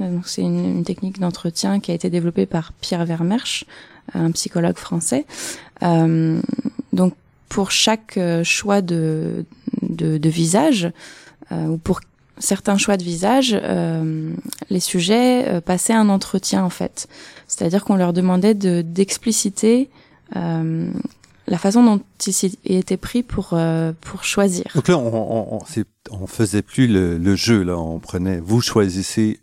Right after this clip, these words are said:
Speaker 2: une des deux images, expliquez-nous pourquoi vous avez pris celle-là, c'est ça ? Ou
Speaker 1: Ouais, dans certains cas, donc il,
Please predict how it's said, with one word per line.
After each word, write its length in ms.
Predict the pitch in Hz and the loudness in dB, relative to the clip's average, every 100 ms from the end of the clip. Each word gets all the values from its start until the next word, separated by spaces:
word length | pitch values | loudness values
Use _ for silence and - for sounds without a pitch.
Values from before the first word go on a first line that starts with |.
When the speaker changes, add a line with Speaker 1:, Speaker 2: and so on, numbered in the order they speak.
| - | 0
Speaker 2:
une 160 | 120 | 2
des 120 | 98 | 2
deux 260 | 95 92 - | 0 -2 -2
images, 320 | 95 117 110 | 0 0 0
expliquez-nous 640 | 101 - 113 - 104 110 117 | -2 -2 -4 0 2 2 0
pourquoi 460 | - 107 - 113 110 | -2 -4 -2 -2 -2
vous 200 | 98 90 | -2 -4
avez 200 | 90 87 | -4 -4
pris 240 | - - | -8 -12
celle-là, 340 | 90 - 82 80 - | -10 -10 -10 -12 -12
c'est 100 | 92 | -10
ça ? 220 | - 190 - | -8 -8 -8
Ou 100 | - 220 208 202 | 0 2 4 4
Speaker 1:
Ouais, 200 | 214 202 | 4 4
dans 160 | 190 196 | 2 2
certains 460 | - 269 - 254 | 2 0 2 2
cas, 440 | 254 240 247 269 254 | 2 2 2 2 2
donc 340 | 202 190 - | 0 -2 -6
il, 120 | 196 | -10